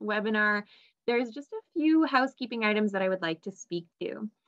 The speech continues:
So please note that all participants except for our hosts and our panelists have been muted for the presentation portion of this webinar. You don't have to worry about any background noise going on. You don't have to worry about cats that I have locked out of my office personally, but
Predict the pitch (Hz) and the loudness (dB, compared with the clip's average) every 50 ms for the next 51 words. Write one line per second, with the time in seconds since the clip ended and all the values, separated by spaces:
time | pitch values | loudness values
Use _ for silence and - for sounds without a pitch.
0 | _ _ _ _ _ _ - 220 208 226 254 285 285 277 285 285 285 277 277 - | _ _ _ _ _ _ 0 0 2 4 4 6 6 6 4 2 2 2 2 0
1 | - 240 247 254 277 277 285 285 277 294 285 285 285 285 285 285 277 269 277 - | 2 4 4 4 4 4 2 2 2 0 -4 -6 -4 -4 -4 -2 -2 -4 -4 -2
2 | 240 214 214 - _ 220 214 214 214 - 196 202 190 - - 214 214 240 254 - | -2 -2 -2 0 _ 2 4 4 4 4 4 2 0 -2 0 2 2 2 0 -4
3 | - - - 208 214 247 277 277 277 269 247 247 254 262 262 254 - 226 202 202 | -10 -10 -6 -4 -2 0 -2 -2 0 0 0 0 0 0 -2 -2 -6 -6 -4 -2
4 | 220 208 208 196 196 214 208 208 - 208 208 - - 180 180 196 196 190 185 180 | -2 -2 -2 -2 -2 -2 -4 -4 -6 -10 -12 -8 -8 -6 -4 -4 -4 -4 -4 -4
5 | - 190 190 190 - 170 170 - 185 170 165 175 170 - 160 156 160 - - - | -4 -6 -6 -4 -4 -4 -4 -4 -6 -6 -6 -8 -6 -4 -4 -2 -2 -2 -2 -2
6 | - - - 214 - _ _ _ _ _ _ _ _ - 214 226 233 247 226 247 | -2 -2 -4 -6 -10 _ _ _ _ _ _ _ _ 0 2 4 4 4 6 6
7 | 220 226 226 226 233 214 214 208 202 202 202 196 247 269 285 - - 277 277 262 | 8 8 8 8 6 6 4 4 2 2 0 0 2 2 0 2 4 4 4 4
8 | 262 262 254 262 254 - 254 254 247 240 233 233 233 233 233 233 220 202 214 208 | 4 4 2 0 -2 -2 -2 -2 -2 0 2 4 4 4 4 2 0 0 0 -2
9 | 214 220 214 - 220 214 202 196 190 190 190 185 185 185 180 180 180 180 185 190 | -2 -2 -4 -4 -4 -4 -2 -2 -2 -2 -4 -4 -2 0 0 2 2 2 0 0
10 | 185 180 - _ _ _ _ - 240 254 254 - _ - 196 185 190 208 233 247 | -2 -2 -6 _ _ _ _ -2 -2 -2 -2 -4 _ -4 0 2 4 4 4 2
11 | 254 226 233 233 226 233 226 - 240 226 226 226 220 220 220 208 202 214 214 - | 0 -2 0 0 0 0 0 -2 -2 -2 -2 -2 -4 -2 0 0 0 -2 -2 -4
12 | 214 214 _ _ 214 202 220 - - 208 208 202 202 202 202 202 196 185 175 - | -8 -10 _ _ -4 -4 -4 -6 -6 -6 -4 -2 -2 -2 -2 -2 -2 -2 -4 -4
13 | 262 | -6